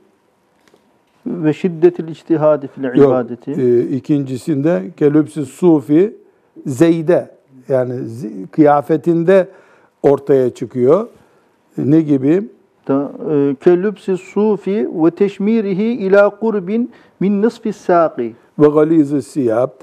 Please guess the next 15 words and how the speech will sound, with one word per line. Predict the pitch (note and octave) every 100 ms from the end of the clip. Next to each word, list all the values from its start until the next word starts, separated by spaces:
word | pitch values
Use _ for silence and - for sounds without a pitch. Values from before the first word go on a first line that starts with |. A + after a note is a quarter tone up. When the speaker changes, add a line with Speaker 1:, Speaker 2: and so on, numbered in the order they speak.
| - _ _
Speaker 2:
Mesela, | F#3+ F3+ E3+ D#3 D3+ E3 - _ _ _ _ -
e, | C3+ C3 C3 B2+ B2+ B2 B2+ G#3 _ _ _ _ _ _ _ _ _ _ _ _ _ _ _ _ - _ -
işte | - - D3+ - -
sarık | - - D#3+ D3
sarıyor. | - A#2 G2 F2 - _ _ _ _ _
Sünnet | - D3+ D3 C#3 A#2+ F3
mi? | - C3+
Sünnet. | A#2+ G2+ - _ _ _ _ _ _ _ _ _ _ _ _ _ _ -
Ama | A#2+ E3+ C3 - _ _ _ _ _
ağzında, | C3 D#3 D#3 E3+ E3+ F3 E3+ D#3 E3 _ _ _ _ _ -
e, | C3 A#2 A2 A#2
bir | E3
parmak | C3+ C#3+ C#3+ D3+ C#3
kalınlığında | C#3+ C3+ C3+ C3+ C3+ C3 C3
sigara, | - D#3 C#3 C3 D#3+ F#3+